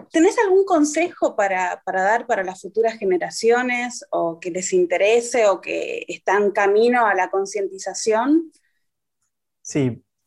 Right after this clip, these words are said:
Speaker 2: a ver, para mí lo mejor es realmente involucrarse, em, ya, y, y teniendo en cuenta lo que es el Día Mundial de la Tierra,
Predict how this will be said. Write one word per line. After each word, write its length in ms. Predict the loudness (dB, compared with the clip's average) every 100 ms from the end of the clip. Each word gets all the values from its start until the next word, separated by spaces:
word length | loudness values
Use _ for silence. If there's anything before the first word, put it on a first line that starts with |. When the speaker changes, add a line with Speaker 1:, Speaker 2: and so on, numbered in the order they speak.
| _
Speaker 2:
a 180 | -4 -2
ver, 100 | -2
para 200 | -4 -2
mí 120 | -2
lo 140 | -2 -2
mejor 340 | -4 -4 -2
es 380 | -2 -2 -6 -10
realmente 680 | -6 -2 -2 -2 -2 -4 -4 -6
involucrarse, 1080 | -6 -4 -6 -4 -2 -2 -4 -4 -4 -4 _ _ _ _ -10
em, 640 | -8 -6 -6 -8 -10 -14 -18 _ _ _ _ _ -12
ya, 440 | -2 0 0 -4 _ _ -20 -10
y, 600 | -8 -6 -6 -8 -10 -14
y 300 | -12 -10 -8
teniendo 520 | -4 -2 0 0 0
en 140 | -2 -2
cuenta 360 | -2 -2 0
lo 120 | -2 -2
que 60 |
es 180 | -6 -4
el 160 | -4 -2
Día 200 | 0 -2
Mundial 420 | -4 -4 -2 -2
de 80 | -4
la 160 | -6
Tierra, 560 | -4 -4 -4 -4 -6